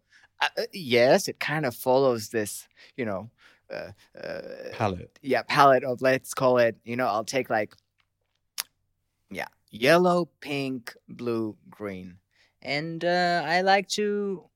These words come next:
Speaker 1: I enjoy, I enjoy working with these colors and to also combine them, you know. Look, these colors might be positive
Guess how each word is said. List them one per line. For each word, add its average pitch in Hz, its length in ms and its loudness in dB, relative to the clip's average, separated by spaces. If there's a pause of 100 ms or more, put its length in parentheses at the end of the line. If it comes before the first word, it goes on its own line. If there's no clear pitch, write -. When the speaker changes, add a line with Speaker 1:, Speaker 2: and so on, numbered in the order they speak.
(640)
Speaker 1:
I 165 100 -4
enjoy, 151 680 0
I 127 120 -8
enjoy 139 560 -4
working 151 680 -4 (260)
with 117 280 -6
these 113 220 -6
colors 107 500 -6
and 107 200 -10
to 110 120 -12
also 127 580 -4 (320)
combine 120 540 0
them, 147 600 -8
you 143 120 -10
know. 110 220 -8 (520)
Look, 156 220 0 (240)
these 131 260 -6
colors 160 500 4
might 123 400 0
be 120 180 -4
positive 113 840 -4